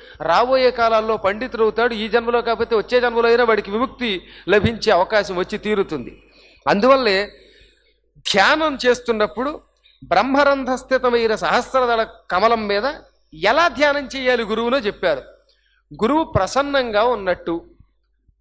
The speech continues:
కూర్చుని ఉన్నట్టు, అక్కడ ఆయన పైగా చిరునవ్వు చేస్తున్నట్టు, మందహాసం చేస్తున్నట్టు, వ్యాఖ్యాన ముద్రలో ఆయన హస్తం ఉన్నట్టు, శిష్యుడి మీద ప్రేమ ఉన్నట్లు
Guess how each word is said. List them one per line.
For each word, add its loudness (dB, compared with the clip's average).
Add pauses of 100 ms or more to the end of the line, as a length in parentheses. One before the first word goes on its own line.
(120)
కూర్చుని 2
ఉన్నట్టు, 0 (120)
అక్కడ -2 (680)
ఆయన 4
పైగా 2
చిరునవ్వు 0
చేస్తున్నట్టు, -2
మందహాసం 0
చేస్తున్నట్టు, -2 (500)
వ్యాఖ్యాన 2
ముద్రలో -2
ఆయన 0
హస్తం -2
ఉన్నట్టు, -2 (800)
శిష్యుడి 0
మీద 4
ప్రేమ 2
ఉన్నట్లు -2